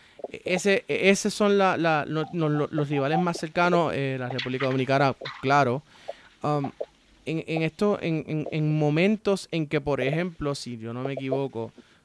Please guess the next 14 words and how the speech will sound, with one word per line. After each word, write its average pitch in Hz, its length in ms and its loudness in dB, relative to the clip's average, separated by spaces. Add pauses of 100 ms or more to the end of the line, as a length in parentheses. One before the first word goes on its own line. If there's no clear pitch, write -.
(120)
tú 143 100 -8
también 147 380 -2
tienes 151 320 -6
sangre 143 540 -6
dominicana 139 640 -8
que 123 120 -10
también 107 340 -6
pudiera 135 400 -4
ser 131 380 -6
convocado 123 760 -4
a 113 100 -4
la 117 100 -4
selección 117 540 -8
nacional 127 540 -8